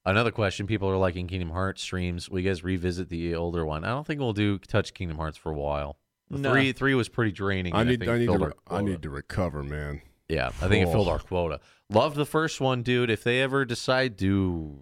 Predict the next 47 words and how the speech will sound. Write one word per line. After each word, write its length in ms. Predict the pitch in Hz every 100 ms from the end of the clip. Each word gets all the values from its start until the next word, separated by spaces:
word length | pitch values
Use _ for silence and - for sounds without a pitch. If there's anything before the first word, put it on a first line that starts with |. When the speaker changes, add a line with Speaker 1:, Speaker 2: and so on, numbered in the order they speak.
| 69
Speaker 1:
reboot 1000 | 92 120 131 139 135 127 - 139 147 147
it 260 | 151 156
and 420 | 101 95 95 92 87
simplify 760 | - 120 127 139 - 147 139
it 140 | 147 135
and 120 | 98
don't 180 | 117 131
have 180 | 127
a 20 | 127
bunch 180 | 127
of 60 | 104
dudes 240 | 123 139
in 100 | 117
hoodies 480 | 104 139 147 156 151
and 200 | 113 92
just 200 | 98 104
keep 260 | - 127 -
it 200 | 131 - _ _ -
nice 180 | 135 -
and 100 | 139
classy. 300 | - 139 156
Speaker 2:
Kingdom 180 | 156 147
Hearts 260 | 147 143
three 460 | - 143 147 143 143
point 540 | - - 139 139 135 -
eight 40 |
Speaker 1:
No, 180 | - 117
no, 160 | 131 139
no. 260 | 123 104 95
Speaker 2:
Chains 580 | 143 143 143 147 131 -
Speaker 1:
No. 80 |
Speaker 2:
of 760 | 104 131 131 131 131 127 113 -
the 100 | -
Refractory 720 | 120 117 - 135 135 - 135 135
period 600 | - 139 135 139 143 131
in 100 | 131
Speaker 1:
Let's 300 | 113 101 -
Speaker 2:
between 200 | 131 131
Speaker 1:
just, 120 | 127
Speaker 2:
the 80 | 110
Speaker 1:
yeah, 100 | 92
Speaker 2:
Heartless 360 | 92 92 156 104
Speaker 1:
you're 180 | 107 90
right. 280 | 78 73
It's, 220 | 73 127 -
Speaker 2:
H 80 |
D 100 | -